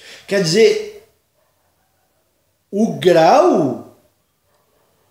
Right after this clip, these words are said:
o grau de, de domínio que as mulheres estão tendo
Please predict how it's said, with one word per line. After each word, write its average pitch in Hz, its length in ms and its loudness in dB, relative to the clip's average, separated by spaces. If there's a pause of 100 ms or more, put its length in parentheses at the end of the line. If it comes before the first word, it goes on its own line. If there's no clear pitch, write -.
(200)
o 190 180 0
grau 190 640 2
de, 247 580 -2
de 165 200 -2
domínio 196 1120 0
que 202 220 0
as 196 160 2
mulheres 190 600 2
estão 190 1000 -2 (360)
tendo 175 760 -2